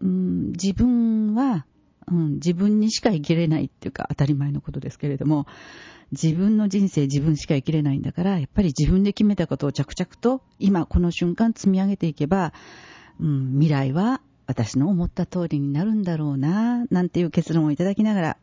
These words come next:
この非常にスピリチュアルな時間を外した一週間、えー、私テーマにして過ごしてきました。うん、もし来年の今頃この内容を覚えていただいている方は、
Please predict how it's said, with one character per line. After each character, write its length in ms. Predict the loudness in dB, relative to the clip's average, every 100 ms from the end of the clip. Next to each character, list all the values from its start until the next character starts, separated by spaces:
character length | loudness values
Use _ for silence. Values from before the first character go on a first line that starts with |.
| _
こ 100 | -2
の 200 | -2 -2
非 160 | -8 -6
常 180 | -4 -4
に 120 | -4
ス 120 | 0
ピ 100 | 0
リ 120 | 0
チ 120 | 0 -2
ュ 40 |
ア 40 |
ル 80 | 0
な 200 | -2 -2
時 140 | -6 -4
間 220 | 0 0
を 60 |
外 240 | -2 -2 -2
し 80 | -2
た 140 | -2
一 80 | -2
週 300 | -6 -4 -2
間、 260 | -2 -2 -4 -18 -20 -20 -20 -20 -20 -20 _ -2
え 840 | -2 0 -2 -4 -4 -6 -6 -6
ー、 20 |
私 380 | -4 -4 -4 -8
テ 200 | -2 -2
ー 40 |
マ 100 | 0
に 80 | -4
し 80 | -2
て 160 | -2 -2
過 100 | -4
ご 100 | -4
し 60 |
て 100 | -4
き 80 | -4
ま 120 | -4
し 60 | -2
た。 180 | -6 -6 _ _
う 60 | -2
ん、 180 | 0 0
も 80 |
し 200 | 0 -2 -2
来 200 | 0 2
年 160 | 2
の 60 | 2
今 180 | 0 0
頃 280 | 0 -4 -4
こ 100 | -2
の 100 | 0
内 220 | -2 -2
容 140 | -2
を 40 | 0
覚 140 | -2
え 40 |
て 100 | -2
い 60 | -2
た 100 | -2
だ 120 | -2
い 60 | -2
て 80 | -6
い 40 |
る 80 | -6
方 220 | -2 0
は、 180 | 0